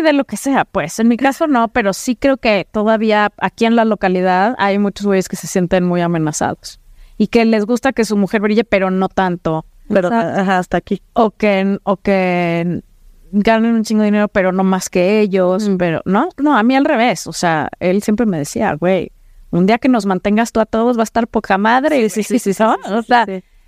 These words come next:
Speaker 1: como que no, esa no es mi, pero sí creo que, que también hay una cosa de,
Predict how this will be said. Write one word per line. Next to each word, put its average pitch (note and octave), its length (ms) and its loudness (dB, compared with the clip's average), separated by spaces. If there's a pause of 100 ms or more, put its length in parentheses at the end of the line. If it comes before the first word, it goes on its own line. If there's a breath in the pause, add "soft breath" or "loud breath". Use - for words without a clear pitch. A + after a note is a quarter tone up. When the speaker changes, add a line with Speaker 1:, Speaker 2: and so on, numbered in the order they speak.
(180)
Speaker 1:
como A#3 260 2
que G#3+ 460 2
no, A3+ 240 0
esa A3+ 160 -4
no A3 140 2
es G3 120 -4
mi, F#3 360 -2 (640 soft breath)
pero E4 200 2
sí F#4 280 0
creo D4 580 2
que, A#3+ 220 0 (200)
que A#3 120 0
también A#3+ 460 2
hay B3+ 120 2
una A#3+ 180 2
cosa G#3+ 460 0
de, F3+ 420 -2